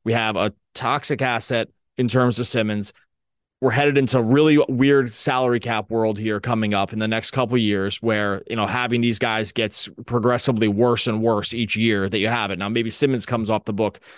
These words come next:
soon enough probably to not totally kill you with it, but you just can't do anything else with the contract on the books anyway. So, like, getting off of it does try to make sense. I would really consider doing moves like this,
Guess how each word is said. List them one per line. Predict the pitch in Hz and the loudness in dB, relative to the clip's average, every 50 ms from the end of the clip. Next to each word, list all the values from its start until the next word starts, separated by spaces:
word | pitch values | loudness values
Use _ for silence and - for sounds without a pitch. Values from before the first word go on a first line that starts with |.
| - _ _ | -20 _ _
soon | - - - 156 156 143 | -6 -2 2 2 4 4
enough | 127 113 117 123 135 143 143 - - | 4 2 2 2 2 2 0 -2 -4
probably | - 151 151 151 143 160 156 | -2 0 0 2 2 2 0
to | 147 151 | 0 0
not | 156 156 151 | -2 -2 -2
totally | - 165 165 156 156 151 | -2 -2 0 0 0 -2
kill | 135 - 156 147 | 0 2 2 2
you | 156 151 151 | 4 2 2
with | 160 160 | 2 4
it, | 165 165 160 - _ _ - _ _ | 4 2 2 0 _ _ -20 _ _
but | 180 185 | 2 2
you | 185 190 | 2 2
just | 185 170 - | 2 0 0
can't | - 190 165 131 | 0 0 0 2
do | 139 151 | 2 2
anything | 143 135 135 127 - 135 127 | 2 2 0 -2 -2 -2 -2
else | 123 117 107 - | -2 -2 -2 -4
with | 104 113 117 117 | -4 -4 -2 -2
the | 127 | -2
contract | - 127 135 131 131 - 147 139 131 139 | -2 -2 -4 -4 -2 0 -2 -2 0 -2
on | 143 139 | -2 -2
the | 135 | 0
books | 127 143 147 143 - - - | 0 0 0 0 -2 -6 -6
anyway. | 131 123 135 139 147 156 156 160 | -4 -2 -2 0 0 0 0 0
So, | 151 - 135 | -2 -2 -2
like, | 120 117 110 104 - - _ _ _ - | -2 -2 -2 -4 -8 -20 _ _ _ -4
getting | 113 131 131 127 127 | -2 0 0 0 0
off | 110 113 117 110 - | 0 0 -2 -2 -2
of | 120 120 | -4 -4
it | 117 - 101 | -4 -2 -2
does | 110 110 110 110 - | -2 -2 -2 -2 -4
try | - 131 123 | -4 -4 -2
to | 117 110 | 0 0
make | 107 107 101 - | -2 -2 -4 -4
sense. | - 123 117 131 131 - - - - - - _ _ _ | -4 -4 -4 -4 -6 -8 -14 -20 -20 -20 -20 _ _ _
I | 135 147 165 180 202 190 | 0 2 2 4 4 4
would | 165 147 160 170 165 151 127 | 4 6 6 6 6 4 2
really | 117 117 131 139 139 135 135 | 2 2 4 4 6 4 4
consider | 110 - 123 123 107 - - - 127 117 110 104 101 98 95 - _ _ _ _ 113 | 2 -2 -8 -8 -6 -4 -2 0 0 0 0 -2 -4 -6 -10 -14 _ _ _ _ -4
doing | 110 127 143 143 135 123 | 0 2 2 4 4 4
moves | 123 135 147 143 - | 4 4 4 4 2
like | 113 101 98 92 - | -2 -4 -4 -4 -6
this, | 101 98 95 95 - - | -6 -4 -4 -6 -8 -12